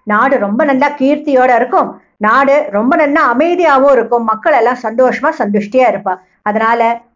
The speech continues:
உன்னால முடிஞ்ச காரியம்தான் பரதா இது, உன்னால நிச்சயம் முடியும், நீ கெட்டிக்காரன். அது அதுக்கு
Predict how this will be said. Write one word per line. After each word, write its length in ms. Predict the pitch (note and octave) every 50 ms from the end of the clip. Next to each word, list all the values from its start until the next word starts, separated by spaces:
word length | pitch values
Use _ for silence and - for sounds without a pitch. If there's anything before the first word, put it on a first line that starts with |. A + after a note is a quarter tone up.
| _ G#3
உன்னால 440 | G#3+ A#3 B3 C4+ C4+ C#4+ D#4+ E4
முடிஞ்ச 320 | C4+ A#3+ A#3+ C#4 D#4 D4+ E4+ E4
காரியம்தான் 540 | C#4 A#3 G#3+ G#3+ A3 G#3+ G#3 A#3 C4 C4 A3+
பரதா 300 | G#3+ G#3 A3 G#3 A3+ A3+ G#3+
இது, 180 | G#3 G3+ A3+ A#3+ B3 - _ _ _ -
உன்னால 420 | F#3+ G#3 A#3 B3 B3+ C4 C#4+ D#4 C#4+
நிச்சயம் 440 | B3 A#3+ A#3 A#3 - E4+ F4 D#4 C4+
முடியும், 300 | B3 A3+ A#3+ C4 C4+ B3+
நீ 100 | A3 G3
கெட்டிக்காரன். 580 | F#3+ G#3 G#3 G#3 C#4 B3+ B3+ A3+ G#3 G#3 G#3 G#3 G#3 - _ _ _ -
அது 220 | A3 A3+ A#3 C#4
அதுக்கு 260 | C#4+ C4 C#4+ D4 F#4+